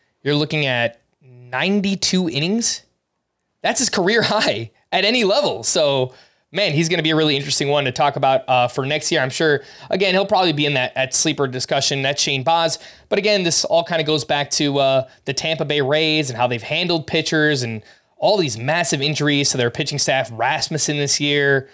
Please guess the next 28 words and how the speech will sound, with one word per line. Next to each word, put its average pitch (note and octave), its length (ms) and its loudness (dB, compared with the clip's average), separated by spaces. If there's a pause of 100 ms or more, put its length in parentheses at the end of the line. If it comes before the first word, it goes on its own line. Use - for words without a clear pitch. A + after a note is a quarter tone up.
(460)
Jeffrey F3 320 0
Springs. D3+ 440 0
I - 20 0
mean, E3+ 160 -2 (320)
there's G3 180 2
probably D4+ 540 2
something F3 460 0
there D3 300 2
with, C3 380 0 (220)
at E3 140 2
least C4 240 2
with F#3+ 140 2
Rasmussen D#3 520 0
and B2+ 100 -2
Springs, C3 360 -2
those A3+ 200 0
guys F3+ 320 0
were C#3 120 0
former D#3+ 300 2
relievers A#2+ 880 0 (280)
that D3 200 0
were C#3+ 100 0
turned C#3 300 0
starters. B2 560 0
So B2+ 420 0 (420)
maybe B3+ 300 0
they B3 160 2
were E3+ 220 2